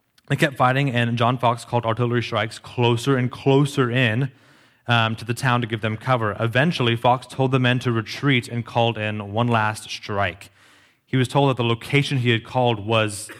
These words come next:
where he was at, the building he was at. And, um, instantly, though, he said,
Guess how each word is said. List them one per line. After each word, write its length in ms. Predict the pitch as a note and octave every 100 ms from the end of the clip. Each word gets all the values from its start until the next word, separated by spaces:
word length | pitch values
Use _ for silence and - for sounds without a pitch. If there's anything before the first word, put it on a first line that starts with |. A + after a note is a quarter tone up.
| - - _ _ _ _ _ _ _
where 160 | A#2+ A#2
he 80 |
was 140 | G#2+ G#2
at, 240 | F2+ - -
the 60 |
building 280 | A#2 A2+ A2
he 80 | G#2+
was 160 | G2+ F#2+
at. 320 | F2 - - _ _ _ _ _ _ _
And, 560 | B2 A#2+ A#2+ A#2 A2+ G#2 - -
um, 480 | A#2 A2 G2 F#2 F#2+ _ _ - -
instantly, 400 | C#3+ C#3 C3 A#2
though, 180 | A2+ A2
he 100 | A#2
said, 360 | - G#2+ G#2+